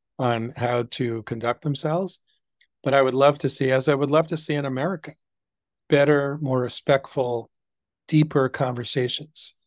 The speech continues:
I always tell people that if I can travel the Arab world, including among Palestinians, and never have a fight with any of them, leave the room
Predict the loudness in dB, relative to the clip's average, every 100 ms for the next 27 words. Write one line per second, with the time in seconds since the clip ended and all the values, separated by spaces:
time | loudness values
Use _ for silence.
0 | _ _ 0 2 2 4 2 2 -4 -4
1 | -6 -4 2 2 4 0 2 2 2 0
2 | -6 -2 0 0 0 -6 -6 -2 2 2
3 | 4 4 6 4 2 2 0 -2 -6 -6
4 | -8 -8 -10 -12 -12 -2 0 4 4 6
5 | 4 4 2 2 2 2 -4 -2 -2 -2
6 | -2 -4 -8 _ _ -8 2 4 6 6
7 | 4 2 -4